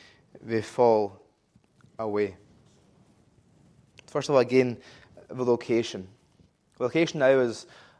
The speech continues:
rocky ground with, with some soil. You can imagine it. It's, um, the ground that we often find in our own gardens, at least for ourselves anyway, as we're looking to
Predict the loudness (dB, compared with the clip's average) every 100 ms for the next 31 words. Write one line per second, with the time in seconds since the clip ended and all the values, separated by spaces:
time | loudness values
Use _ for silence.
0 | _ 6 8 8 6 8 8 6 2 2
1 | 2 -4 -4 4 4 4 0 0 6 8
2 | 8 4 -6 _ _ _ _ _ _ _
3 | _ -10 -4 0 0 -2 -8 -10 -20 -20
4 | _ _ _ _ -16 -14 -2 0 2 0
5 | 0 6 8 8 6 2 4 4 2 -2
6 | 2 2 2 2 2 4 8 10 8 2
7 | -6 -12 -18 _ -20 _ -4 -4 -2 -2
8 | 2 6 8 8 4 4 6 6 6 0
9 | 0 -4 -4 -6 -6